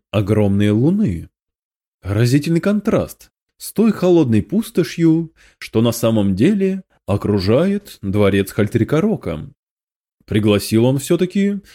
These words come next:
не половину Паргарона. Тут Фурундарок хватил, конечно, но в громадном зале все равно кишмя кишели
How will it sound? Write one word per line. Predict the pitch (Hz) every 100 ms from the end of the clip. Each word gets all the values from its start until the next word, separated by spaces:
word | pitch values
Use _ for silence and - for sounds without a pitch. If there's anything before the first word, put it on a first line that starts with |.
| -
не | - 113 117
половину | - 127 196 220 120 76 76
Паргарона. | - 101 101 110 180 101 78 76 104 120 _ _ _ _ _
Тут | 202 247
Фурундарок | - 220 196 175 180 185
хватил, | - 170 - 277
конечно, | - 101 95 87 - 92 90 110 127 _ _ _
но | 92 104 180 262
в | 240
громадном | 240 226 214 165 151 131
зале | 110 127 208 226 226 226 _ _
все | - -
равно | 135 208 262
кишмя | 247 233 - 156 170
кишели | - 123 - 104 110 131 170